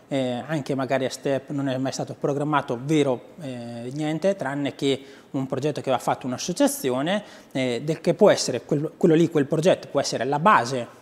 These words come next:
di partenza per sviluppare quindi poi un progetto che possa permettere di fare questo area verde che abbiamo di diecimila metri quadri appunto accanto alla torre,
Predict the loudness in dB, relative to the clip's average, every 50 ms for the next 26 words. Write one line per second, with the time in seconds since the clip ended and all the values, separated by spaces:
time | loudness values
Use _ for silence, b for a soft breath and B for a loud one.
0 | -20 _ -16 -14 -12 -6 -6 -4 4 4 4 4 4 0 -6 -6 -6 -6 -4 -4
1 | -2 2 2 0 0 0 -2 -2 -2 -2 0 0 0 0 0 -4 -4 -4 -4 -2
2 | 0 0 0 0 -4 -6 -4 -4 -4 -2 0 0 0 0 0 -4 -8 -6 -6 -8
3 | -4 -4 -4 -4 -4 -6 -4 -4 -2 -2 -4 -4 -4 -2 -4 -4 -4 B B B
4 | B B B B -4 0 2 4 2 2 2 0 -2 -2 0 2 2 2 4 4
5 | 2 2 2 2 2 2 2 2 0 -2 -4 -4 -4 -4 -2 -2 -2 -2 -2 -4
6 | -6 -6 -4 -4 -4 -4 -2 -4 -2 -2 0 0 -2 -2 -4 -4 -6 -4 -2 -2
7 | 0 -2 -2 -4 -4 -6 -4 -4 -6 -6 -4 -4 -4 -2 0 2 2 2 2 0
8 | -2 -4 -2 -2 -2 -4 -4